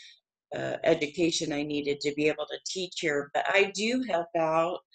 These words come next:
at Reno Technology Academy with robotics usually during the summer. So, um,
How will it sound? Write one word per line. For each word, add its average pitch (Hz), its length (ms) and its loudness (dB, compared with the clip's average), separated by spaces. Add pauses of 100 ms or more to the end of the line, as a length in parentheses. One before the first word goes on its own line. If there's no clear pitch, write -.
(540)
at 175 480 6
Reno 185 340 2
Technology 170 760 2
Academy 196 600 2
with 156 240 -2
robotics 170 840 2
usually 156 440 -2
during 151 460 0
the 147 100 -4
summer. 151 600 -2 (460)
So, 170 720 6
um, 151 480 0